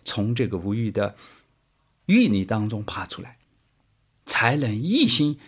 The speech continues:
一志清净的正法。而且呢，要有十分大的圣洁力量，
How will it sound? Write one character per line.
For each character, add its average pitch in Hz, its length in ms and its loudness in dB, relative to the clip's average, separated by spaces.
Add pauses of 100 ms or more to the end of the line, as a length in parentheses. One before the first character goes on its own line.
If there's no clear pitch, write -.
(100)
一 156 220 2
志 113 180 -2
清 110 300 -2
净 117 160 -2
的 85 80 -10
正 95 200 -14
法。 - 220 -20 (1700)
而 131 160 4
且 143 160 4
呢， 139 100 2
要 170 300 4
有 104 240 -2 (160)
十 - 580 4
分 175 260 2
大 - 360 -2
的 110 180 -6
圣 294 540 4
洁 139 180 0
力 339 220 2
量， 143 280 0